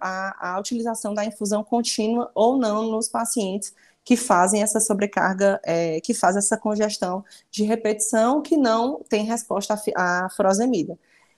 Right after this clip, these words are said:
Então, é, não pode se ultrapassar uma dose de seiscentos miligramas dia. A diluição mais comum que você vai encontrar são dez ampolas de furosemida em oitenta M L de soro fisiológico. E quando for uma diluição,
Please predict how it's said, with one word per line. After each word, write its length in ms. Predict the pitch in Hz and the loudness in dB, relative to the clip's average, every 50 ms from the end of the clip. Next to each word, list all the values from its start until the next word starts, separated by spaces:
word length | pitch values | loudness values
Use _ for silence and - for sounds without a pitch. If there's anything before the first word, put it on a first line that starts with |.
| _ _ - | _ _ -4
Então, 580 | 202 220 214 220 208 196 196 190 190 190 202 - - | -4 0 2 4 4 4 4 2 0 -2 -2 -2 0
é, 480 | 165 175 175 170 170 170 175 175 - - - | 0 0 2 0 0 0 -2 -4 -6 -4 0
não 200 | 180 220 254 302 | 2 4 4 4
pode 300 | 294 277 226 220 214 233 | 4 4 4 4 4 2
se 160 | 214 - 233 | 0 0 0
ultrapassar 580 | 202 202 - 196 - - 196 - - 190 180 180 | -2 0 -2 -2 -2 -2 -4 -2 -2 -4 -4 -4
uma 160 | 180 185 190 | -4 -4 -4
dose 240 | 175 175 175 180 185 | -2 -2 -2 -2 -4
de 80 | 175 | -4
seiscentos 440 | - - 190 180 - 190 185 - - | -4 -4 -4 -4 -4 -6 -6 -4 -4
miligramas 500 | 196 180 175 175 175 180 170 190 247 285 | -2 -2 0 0 0 0 0 0 0 -2
dia. 320 | 262 226 233 220 226 330 381 _ _ _ - - - - - | -2 -2 -2 -2 -4 -4 -8 _ _ _ -20 -20 -12 0 4
A 100 | - 202 | 4 4
diluição 520 | 202 226 226 233 240 233 233 - 220 214 | 4 4 2 2 0 0 0 0 0 0
mais 200 | 208 208 226 220 | 0 -2 -4 -6
comum 220 | - 240 226 226 | -6 -6 -4 -4
que 60 | 226 226 | -4 -4
você 100 | - 220 | -4 -4
vai 180 | 208 202 196 | -2 -4 -4
encontrar 380 | 202 202 214 214 208 208 175 170 | -6 -8 -8 -6 -2 -2 -2 0
são 160 | - 190 185 | 0 -2 0
dez 240 | 175 175 185 190 208 | 2 2 2 2 0
ampolas 340 | 208 202 - 190 190 185 - | -2 -2 -2 -2 -2 -2 -4
de 60 | - | -4
furosemida 520 | - - 185 185 185 196 185 180 180 185 | -2 -2 -2 0 0 -2 -2 -2 -2 -2
em 20 | 180 | -4
oitenta 300 | 180 - 190 185 - 185 | -4 -4 -4 -4 -4 -2
M 120 | 185 175 | -2 2
L 140 | 175 165 160 | 2 2 2
de 80 | 170 170 | 0 -2
soro 220 | - - 165 180 | -2 -4 -4 -2
fisiológico. 720 | - - 180 170 196 202 226 220 202 190 202 226 247 - - _ _ - - - - - | -2 -2 2 4 4 6 6 6 4 4 4 2 0 -4 -8 _ _ -20 -20 -8 0 2
E 80 | 262 | 2
quando 320 | 247 - 277 262 285 302 330 | 4 4 4 4 6 4 4
for 180 | 311 - 269 233 | 2 2 4 4
uma 140 | 226 226 226 | 4 4 4
diluição, 720 | 220 233 220 208 220 220 - - 208 190 190 196 202 | 4 4 4 4 2 2 2 2 2 4 4 2 0